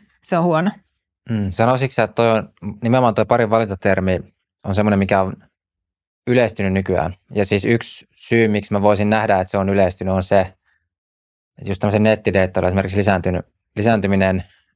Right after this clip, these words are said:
Speaker 2: että on tullut vaikka nettideittailu, jossa ihmiset asetetaan ikään kuin tämmöiseen katalogiin.
Speaker 1: Mm.
Speaker 2: Ja per-, peräkkäin toisten jälkeen sä näet erilaisten ihmisten profiileita, jolloinka siitä tulee just se semmoinen käsitys, että ahaa, tää nyt on joku tämmönen lista, mistä mä voin valita.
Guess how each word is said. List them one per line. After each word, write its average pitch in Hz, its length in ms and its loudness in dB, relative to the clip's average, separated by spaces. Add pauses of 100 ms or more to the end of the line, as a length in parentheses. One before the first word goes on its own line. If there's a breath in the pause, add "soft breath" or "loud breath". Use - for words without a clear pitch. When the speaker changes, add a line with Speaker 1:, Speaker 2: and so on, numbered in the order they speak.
(140)
Speaker 2:
että 98 200 -2
on 104 100 0
tullut 98 440 0 (320)
vaikka - 160 -6
nettideittailu, 95 640 0
jossa 95 260 0
ihmiset 98 340 0
asetetaan 98 360 2
ikään 92 160 -2
kuin 92 60 -4
tämmöiseen 98 220 0
katalogiin. 90 600 -2 (300)
Speaker 1:
Mm. 202 300 2
Speaker 2:
Ja 92 140 -4 (140)
per-, 101 280 -2 (180)
peräkkäin 98 420 0
toisten 98 280 0
jälkeen 92 320 0
sä 90 80 -4
näet 87 200 0
erilaisten 90 500 0
ihmisten 85 280 -6
profiileita, 90 440 -2
jolloinka 98 260 2
siitä 107 200 0
tulee 110 260 4
just 95 180 -4
se 95 80 -10
semmoinen 92 420 -2 (520 soft breath)
käsitys, 92 280 -2
että 87 160 -4
ahaa, 92 360 0
tää 92 160 0
nyt 90 120 -4
on 92 120 0
joku 92 440 -4 (680)
tämmönen 90 280 0
lista, 92 240 0
mistä 90 200 -2
mä 95 40 2
voin 95 140 4
valita. 95 320 0